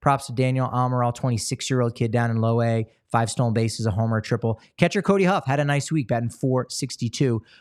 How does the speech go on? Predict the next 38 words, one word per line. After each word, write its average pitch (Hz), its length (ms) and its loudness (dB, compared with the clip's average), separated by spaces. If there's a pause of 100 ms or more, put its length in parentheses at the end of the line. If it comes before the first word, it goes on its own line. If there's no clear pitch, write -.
(140)
with 156 200 4
a 127 80 2
home 127 360 2
run, 156 360 2 (340)
three 151 140 4
ninety-one 143 480 2
batting 135 320 2
average 131 400 0
for 131 320 2
Daniel 127 320 2
Betten-, 120 360 -2
or 123 100 0
excuse 113 340 0
me, 113 80 2
Brian 147 400 2
Betancourt 113 480 0 (280)
with 110 140 2
four 131 220 2
R 120 100 2
B 120 140 0
I, 113 140 2
two 117 220 -2
double. 113 480 0 (200)
On 113 80 2
the 110 40 0
pitching 135 360 2
side, 127 500 0 (140)
a - 20 -10
lot 113 160 2
of 110 60 -2
guys 113 320 0 (100)
getting 110 220 0
it 107 120 -2
done. 107 380 0 (100)
Caleb 120 280 2
Franzen 117 480 0 (100)
was 113 320 0
best. 110 400 -2